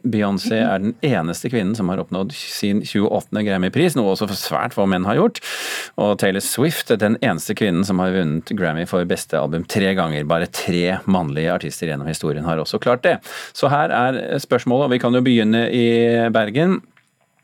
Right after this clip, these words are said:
Betyr dette at vi har likestilling i musikkindustrien nå?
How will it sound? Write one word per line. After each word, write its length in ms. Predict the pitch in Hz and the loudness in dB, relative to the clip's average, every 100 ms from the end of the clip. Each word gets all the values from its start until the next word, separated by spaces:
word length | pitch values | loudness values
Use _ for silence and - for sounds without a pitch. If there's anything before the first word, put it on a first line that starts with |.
| - | -10
Betyr 400 | - 160 - 165 | 0 0 2 2
dette 240 | 170 156 151 | 4 2 2
at 300 | 156 - 120 | 2 0 2
vi 60 | 131 | 2
har 300 | 117 120 127 131 | 4 4 2 2
likestilling 840 | 123 143 98 - 98 - 110 120 120 | 4 4 2 0 -2 2 4 4 4
i 220 | 107 113 | 4 4
musikkindustrien 720 | 117 110 104 104 101 - 95 | 2 2 0 0 0 0 0
nå? 140 | 92 | 0